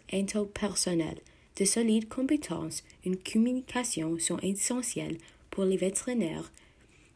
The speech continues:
qui doivent pouvoir discuter leurs recommandations et expliquer les options de traitement aux propriétaires d'animaux et donner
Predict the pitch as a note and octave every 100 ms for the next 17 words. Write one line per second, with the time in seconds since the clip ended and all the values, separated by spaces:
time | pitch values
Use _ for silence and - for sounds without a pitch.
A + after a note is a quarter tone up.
0 | - - F#3+ F#3 F#3 - - B3 F#3 F#3
1 | G#3 A3 F3+ G#3+ C4+ B3+ E3+ E3 - -
2 | - F3+ E3+ F#3+ - B3+ B3 B3+ A3 F#3
3 | - D#3 D3+ E3+ - _ - _ _ -
4 | F#3+ G3 - B3 A3+ F#3 F3+ F3+ - -
5 | - - G#3+ - E3+ F3+ F#3+ F3+ - G3+
6 | G#3+ E3+ E3 E3 - - - - - _
7 | - F#3+ F#3 - G3 G3 - C4 B3 -
8 | E3+ F3 - E3+ F#3 G#3+ F3 E3 F3+ F3+
9 | E3+ F#3+ F3+ G#3 C#4